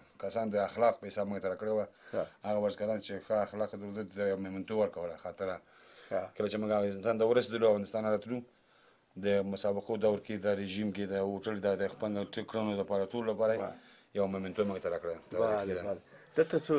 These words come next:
Speaker 2: عکسونه هم، هم لري که نه؟
Speaker 1: او دا د، د سویلي اسیا د مسابقو چې موږ یې چی شو، اتلي ولایت ترلاسه کړ، دا استاد باورخان هوتک د موږ د فدراسیون مشر ده.
Speaker 2: ها، سم.
Speaker 1: او دا زه خپله یم او دا موږ هڅو چې ما سره
Speaker 2: سم.
Speaker 1: ودرېدل هغه و.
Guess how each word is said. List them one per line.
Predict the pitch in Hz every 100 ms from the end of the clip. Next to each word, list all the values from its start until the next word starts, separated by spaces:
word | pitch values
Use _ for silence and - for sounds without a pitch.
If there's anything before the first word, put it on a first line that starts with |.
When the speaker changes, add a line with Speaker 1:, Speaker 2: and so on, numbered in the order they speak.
| 113
Speaker 2:
عکسونه | 117 - 170 175
هم، | 151 123
هم | 147 143
لري | 123 120
که | -
نه؟ | 123
Speaker 1:
او | 120 117
دا | 123 117
د، | 117 110 110
د | 113
سویلي | 117 120 131
اسیا | 117 120 113
د | 98 104 104 101 - 101
مسابقو | 98 104 104 117
چې | 110
موږ | 110 107
یې | 107 104
چی | 127 117
شو، | - 110 104 98
اتلي | 101 113 117
ولایت | 117 113
ترلاسه | 107 113 107
کړ، | 107
دا | 110 104 95 - 98
استاد | 98 110 95
باورخان | 104 104 101 110 107
هوتک | 110 104
د | 101
موږ | 107 101
د | 98
فدراسیون | 98 98 104 107
مشر | 117 110 98
ده. | 104 98 _ _ -
Speaker 2:
ها، | 127 104 -
سم. |
Speaker 1:
او | 101 101
دا | 101
زه | 98
خپله | - 110
یم | 107
او | 101 107
دا | 104 101 95
موږ | 104 101 98 95 98
هڅو | 92 110 -
چې | 104
ما | 104 95
سره | 95
Speaker 2:
سم. | 98
Speaker 1:
ودرېدل | 98 101 101
هغه | 101 113
و. | 107